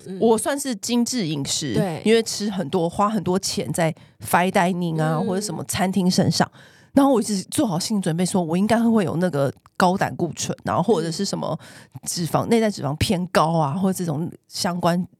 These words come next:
Speaker 2: 的那个数字，就殊不知这些数字都 safe 哦。然后呢，我就有跟医生说，那我为什么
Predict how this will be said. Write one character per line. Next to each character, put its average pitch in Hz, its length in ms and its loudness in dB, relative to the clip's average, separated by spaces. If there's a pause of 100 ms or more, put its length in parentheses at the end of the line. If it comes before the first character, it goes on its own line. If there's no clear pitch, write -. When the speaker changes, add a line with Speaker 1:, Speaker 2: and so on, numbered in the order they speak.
Speaker 2:
的 170 120 -4
那 170 100 0
个 175 80 2
数 - 280 0
字， - 200 -6 (300)
就 277 100 2
殊 339 160 0
不 - 80 -2
知 262 140 -2
这 269 80 4
些 247 100 4
数 233 180 0
字 185 140 -4
都 190 100 2
safe 156 540 -2
哦。 - 160 -2 (460)
然 208 120 6
后 269 180 4
呢， 185 140 0
我 165 80 -2
就 208 220 0
有 151 200 -2
跟 190 200 0
医 196 80 0
生 185 160 2
说， 196 160 0
那 214 160 0
我 147 140 0
为 196 120 2
什 185 200 -2
么 - 200 -8